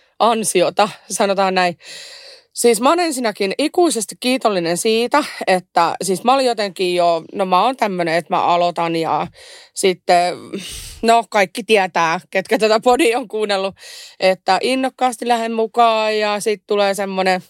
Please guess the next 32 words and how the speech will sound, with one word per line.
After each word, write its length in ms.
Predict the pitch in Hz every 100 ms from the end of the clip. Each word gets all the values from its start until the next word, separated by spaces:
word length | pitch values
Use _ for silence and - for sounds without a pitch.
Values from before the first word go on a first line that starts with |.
| _ - - - -
vaihe, 320 | 196 196 190
että 140 | 180
no, 520 | 208 214 214 214 208 208 _
no 480 | 196 180 175 180 180
en 160 | 165 160
mä 180 | 175 202
nyt 140 | 202 _
tiedä 420 | 175 175 170 165
ja 260 | 160 160 180 _ -
saattaa 360 | 180 180 -
jäädä 160 | 302 311 _
puolitiehen 480 | 269 269 226 240 214
asiat, 400 | 214 208 196 185
mut 180 | 185 - - - -
hän 240 | - 202 190
kirjoitti 500 | 160 160 185 _ 254
mulle 340 | 277 277 277 -
sitten, 460 | - 208 202 - 196
että 260 | 196 196 - - - -
no 160 | 254
olisiko 340 | 330 370 - 349
nyt 160 | 320
aika 320 | 262 294 269
vihdoin 440 | 240 254 214 220 208
jo 180 | 190 185 208 196
aloittaa 440 | 233 240 - 202
niitä 200 | 190 175
ajotunteja, 800 | 226 220 190 180 165 254 - 220
<laughs> 40 | 277
että 140 | -
tää 200 | 202 196
sun, 200 | 196